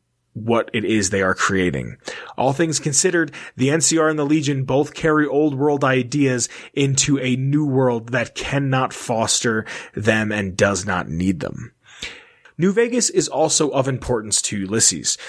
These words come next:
despite his disloyalty to the bear and the bull.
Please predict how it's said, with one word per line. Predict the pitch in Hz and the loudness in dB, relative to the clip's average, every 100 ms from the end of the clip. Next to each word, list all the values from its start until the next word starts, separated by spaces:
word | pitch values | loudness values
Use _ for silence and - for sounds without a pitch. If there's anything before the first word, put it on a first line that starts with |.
| - | -6
despite | 131 120 - 139 139 | 0 2 4 2 2
his | 135 127 107 | 2 0 0
disloyalty | 113 135 - 131 143 139 131 - 107 98 | 2 2 4 4 4 4 2 0 0 -2
to | - - 95 | -2 -4 -4
the | 73 | -4
bear | 67 76 65 58 57 53 50 | 0 0 2 0 0 0 0
and | 57 71 64 57 58 | -2 -4 -6 -10 -6
the | 67 | 0
bull. | 65 55 50 - - - 50 50 | 2 2 2 -2 -2 0 -2 -4